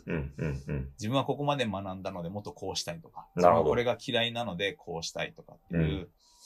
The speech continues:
Speaker 2: なんかこうわがまま通信簿っていうのを広めようと今思っていて。
Speaker 1: わがまま通信簿面白いですね。
Speaker 2: そうそう。自分で見てほしいところを広-、枠広げとい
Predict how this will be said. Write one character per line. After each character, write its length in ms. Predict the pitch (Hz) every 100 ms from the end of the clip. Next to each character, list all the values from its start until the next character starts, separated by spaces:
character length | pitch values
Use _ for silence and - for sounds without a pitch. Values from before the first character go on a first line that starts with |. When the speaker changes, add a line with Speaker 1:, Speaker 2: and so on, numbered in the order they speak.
| - -
Speaker 2:
な 80 | -
ん 40 | 123
か 60 |
こ 160 | - 120
う 20 |
わ 100 | 107
が 140 | 127 139
ま 120 | 147
ま 140 | 143
通 220 | 143 139 135
信 320 | - 131 95
簿 100 | 85
っ 60 | -
て 80 | 87
い 100 | 82
う 60 |
の 180 | 82 92
を 60 | 85
広 280 | - 101 98
め 100 | 98
よ 140 | 92
う 40 |
と 100 | 82
今 200 | 87 82
思 180 | 82 85
っ 80 | -
て 80 | -
い 40 |
て。 60 | -
Speaker 1:
わ 120 | 78
が 120 | 101
ま 100 | 120
ま 160 | 120 120
通 180 | 117 117
信 200 | 143 127
簿 80 | 82
面 140 | 104
白 120 | 107
い 40 | 82
で 60 |
す 80 | -
ね。 300 | - - 78
Speaker 2:
そ 100 | -
う 40 | 120
そ 180 | 92
う。 60 | 80
自 180 | 80 120
分 140 | 147
で 100 | 156
見 160 | 151 165
て 80 | 135
ほ 120 | 117
し 140 | 135
い 40 | 110
と 80 |
こ 100 | 104
ろ 60 | 98
を 20 |
広-、 280 | - 113 107
枠 220 | 110 104 -
広 220 | 113 95
げ 100 | 90
と 80 |
い 40 | 92